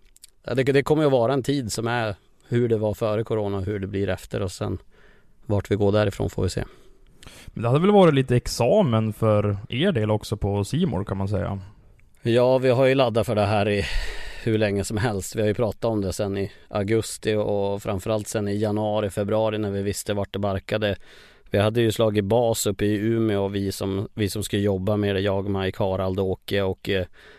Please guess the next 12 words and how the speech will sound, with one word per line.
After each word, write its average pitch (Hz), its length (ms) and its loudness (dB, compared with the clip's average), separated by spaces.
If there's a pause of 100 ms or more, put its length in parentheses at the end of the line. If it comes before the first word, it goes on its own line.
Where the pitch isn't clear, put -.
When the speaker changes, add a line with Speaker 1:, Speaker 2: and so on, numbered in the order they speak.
Speaker 1:
redaktör 104 680 0
David 98 420 -2
tillsammans 101 480 -6
med - 260 -6 (100)
de 98 160 -4
här 95 100 -4
grafikerna 101 580 -4
och, 98 200 -2 (580)
och 113 180 4
några 117 260 4
till, 107 320 0
och 104 280 0